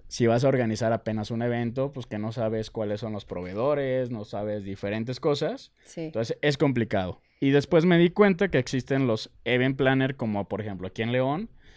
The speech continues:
Speaker 1: se hace un evento como Zapica, como diferente, o, o si nos metemos al tema del agro,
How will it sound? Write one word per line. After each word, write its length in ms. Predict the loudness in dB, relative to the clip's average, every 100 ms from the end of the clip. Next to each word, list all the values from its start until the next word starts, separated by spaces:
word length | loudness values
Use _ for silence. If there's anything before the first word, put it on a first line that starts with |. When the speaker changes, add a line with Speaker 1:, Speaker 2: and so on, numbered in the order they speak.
| -20 _
Speaker 1:
se 120 | -4
hace 180 | -2 0
un 60 | 0
evento 400 | 0 -2 -4 -4
como 200 | -4 -4
Zapica, 800 | -6 -4 -4 -2 -2 0 -2 -4
como 1040 | -6 -4 -2 -4 -4 -4 -4 -4 -6 -8 -10 -6
diferente, 580 | -4 -2 -2 -2 -6 -4
o, 200 | 0 2 0 0
o 440 | 0 2 2 2
si 120 | 0 -2
nos 100 | 0
metemos 360 | 0 0 2
al 120 | 0
tema 220 | 2 2 2
del 140 | 2
agro, 400 | 2 2 -2